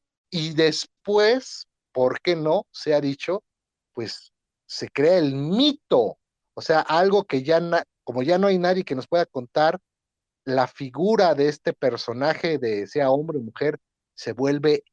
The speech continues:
el mito, ¿no? Hoy podríamos hablar ya de el mito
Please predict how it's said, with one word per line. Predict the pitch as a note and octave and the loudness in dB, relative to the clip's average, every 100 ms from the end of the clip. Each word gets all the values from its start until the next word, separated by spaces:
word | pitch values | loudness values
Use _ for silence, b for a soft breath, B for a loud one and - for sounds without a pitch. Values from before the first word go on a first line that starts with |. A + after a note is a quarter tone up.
| - | -14
el | A2+ A2+ A2 | -12 -10 -10
mito, | A#2+ C3+ F#3 A3+ G3 _ D3 A#2 G#2 | -8 -4 0 0 -2 _ 2 2 2
¿no? | G#2+ A#2 E3 - _ _ | -2 0 0 0 _ _
Hoy | D#3+ F3+ | 0 2
podríamos | F3 D3+ D#3 F3 E3 D#3+ - | 2 2 4 2 2 0 0
hablar | C3+ C#3 D3+ D3 | 0 2 2 2
ya | D3 D3+ | 2 2
de | D3 C3 - _ _ - | 2 0 -2 _ _ -2
el | C3 B2+ B2+ | 2 2 2
mito | C#3 D3+ F3 - - E3 D#3+ D#3+ D3+ | -2 -2 -4 -4 0 4 6 4 2